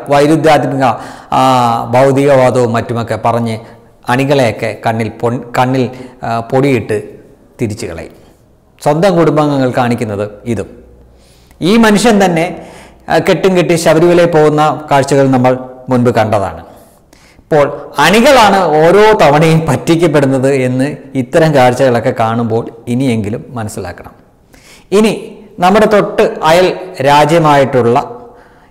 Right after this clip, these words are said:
ഏതാണ്ട് മൂന്ന് കോടിക്ക് താഴെ മാത്രം ജനസംഖ്യയുള്ള ശ്രീലങ്കയിൽ നടക്കുന്ന കാര്യങ്ങളൊക്കെ അറിയാമല്ലോ. അപ്പോൾ ശ്രീലങ്കയിൽ president-ിൻ്റെ വീട്, വീട് കയറി, ആ, ജനങ്ങൾ കണ്ണി കണ്ടതെല്ലാം എടുത്തുകൊണ്ട് പോകുന്നു, പ്രധാനമന്ത്രിയുടെ വീട് കത്തിക്കുന്നു.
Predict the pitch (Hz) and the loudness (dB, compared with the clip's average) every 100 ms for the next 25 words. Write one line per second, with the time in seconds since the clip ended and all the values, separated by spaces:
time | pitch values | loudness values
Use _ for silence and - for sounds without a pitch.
0 | 190 196 196 190 180 202 208 180 175 170 | 0 2 4 4 4 4 4 4 4 2
1 | - 160 165 165 147 143 - 131 120 135 | 4 4 4 4 2 0 0 -2 -2 -4
2 | 127 131 143 131 123 131 143 143 156 165 | -4 -2 -4 0 0 0 0 0 0 0
3 | 170 170 160 139 135 139 127 131 135 135 | 0 0 0 0 -2 -2 0 0 0 -2
4 | 127 - 156 123 120 107 90 85 - - | -4 -2 0 2 0 -2 -8 -14 -18 -20
5 | _ _ - - 214 208 214 220 214 202 | _ _ -16 -6 -2 2 4 4 4 2
6 | 180 165 175 185 180 175 160 160 156 156 | 2 0 0 0 0 2 4 4 4 2
7 | 170 151 151 151 147 147 - - 143 139 | 0 0 0 2 0 -2 -8 -2 0 0
8 | 139 - - - - 135 135 120 143 139 | -2 -8 -20 -20 -4 0 2 2 0 2
9 | 139 123 135 135 135 135 131 131 127 131 | 0 2 0 0 2 2 4 2 2 0
10 | 127 131 131 143 135 131 131 131 127 113 | 2 2 0 0 2 0 0 -2 -2 -2
11 | 110 135 156 151 120 135 135 127 156 185 | -2 0 2 2 0 -2 -2 -2 -4 -8
12 | - | -16